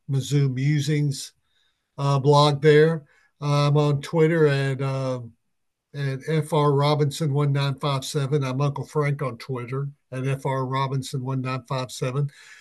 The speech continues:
I do some blogging at Redbird Rants for the Cardinals, and I'll have to, uh, I'm gonna have to start working on something as soon as we settle out, see what the Cardinals have, uh,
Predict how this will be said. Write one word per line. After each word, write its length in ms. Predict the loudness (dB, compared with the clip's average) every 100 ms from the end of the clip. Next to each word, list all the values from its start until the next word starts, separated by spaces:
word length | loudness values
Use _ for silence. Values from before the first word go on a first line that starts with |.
| -20 -2
I 100 | 2
do 220 | 4 4
some 260 | 4 2 4
blogging 460 | 6 6 6 4 2
at 80 |
Redbird 460 | 4 4 4 2 2
Rants 580 | 2 0 -2 -4 -12 -16 _ _ _ _ -2
for 140 | -2
the 100 | -2
Cardinals, 640 | 2 4 6 4 4 2
and 320 | 2 2 2 2
I'll 220 | 2 2
have 280 | 0 0 -2
to, 340 | 0 0 0
uh, 240 | 0 -2 -4 -10 -20 _ _ -2
I'm 140 | 2
gonna 160 | 4 4
have 180 | 2 -2
to 80 |
start 300 | -4 0 0 4
working 360 | 4 4 0
on 140 | 0 -2
something 500 | -2 -2 0 0 0
as 160 | -2
soon 160 | -2 0
as 160 | 0
we 120 | -2 -2
settle 520 | -4 -2 2 4 4
out, 220 | 2 -2
see 180 | -4 0
what 300 | 2 2 -2
the 100 | -8
Cardinals 560 | -6 -2 0 0 -2 -4
have, 360 | -4 -4 -4
uh, 260 | -4 -6